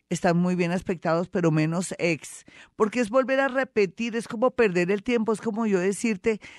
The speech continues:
"Te tengo un computador, y, pero lo último que ha salido y que tú quieras tu computador viejo", te estás perdiendo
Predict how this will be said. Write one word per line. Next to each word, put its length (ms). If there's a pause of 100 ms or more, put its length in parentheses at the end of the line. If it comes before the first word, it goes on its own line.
(180)
"Te 100
tengo 260
un 80
computador, 960
y, 280
pero 280
lo 140
último 480
que 140
ha 80
salido 480
y 100
que 160
tú 180
quieras 300
tu 240
computador 600
viejo", 320
te 100
estás 200
perdiendo 600